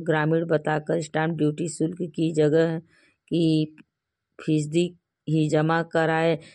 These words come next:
जाने का मामला सामने आ रहा है। इसका संज्ञान लेते हुए जिला प्रशासन ने संबंधित राजस्व ग्रामों की सूची सार्वजनिक कर दी है।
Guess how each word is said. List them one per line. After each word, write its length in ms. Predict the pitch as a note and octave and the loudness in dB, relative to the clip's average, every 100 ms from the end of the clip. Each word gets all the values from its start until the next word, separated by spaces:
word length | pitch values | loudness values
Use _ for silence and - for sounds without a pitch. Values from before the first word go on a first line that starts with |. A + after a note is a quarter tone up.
| _ - | _ -2
जाने 300 | E3+ D#3+ D#3+ | 0 2 0
का 140 | D#3+ | -2
मामला 360 | E3 D#3+ E3 E3 | 0 0 0 0
सामने 380 | D#3+ D#3 E3 D#3+ | 0 -2 0 0
आ 140 | D#3+ | 0
रहा 240 | D#3 D#3 D#3+ | 0 0 0
है। 200 | D#3+ E3 D3+ - - | -2 -4 -8 -20 -8
इसका 240 | - - E3 | -6 0 0
संज्ञान 500 | E3 D#3 D3+ D#3+ D#3+ | 2 0 2 0 2
लेते 300 | D#3+ D3+ D#3+ | 2 2 0
हुए 160 | E3+ D3+ | 0 0
जिला 280 | D3+ E3+ F3 | 2 0 0
प्रशासन 640 | D#3+ D3+ D3+ D3+ D#3+ D#3+ | 0 0 -2 -4 -2 -2
ने 100 | D#3+ | -2
संबंधित 720 | D#3 D#3 D#3 D3+ D3+ D#3+ D#3+ D#3 - - - - | -2 -2 0 0 0 -2 -2 -4 -6 -20 -10 -4
राजस्व 560 | C#3+ D#3 D#3 D#3+ D#3 D#3+ | 0 0 2 0 0 -2
ग्रामों 400 | E3 F3 D3+ D#3 | -2 0 0 0
की 200 | D#3 D#3+ | -2 -4
सूची 380 | D#3 D#3 E3+ E3 | -4 -6 -6 -4
सार्वजनिक 680 | D#3+ D3 D3 D3 D#3 E3 E3 | -2 2 2 2 0 -2 2
कर 160 | D3 | 2
दी 200 | D3+ D#3 | 2 2
है। 240 | D#3 D#3 | 2 2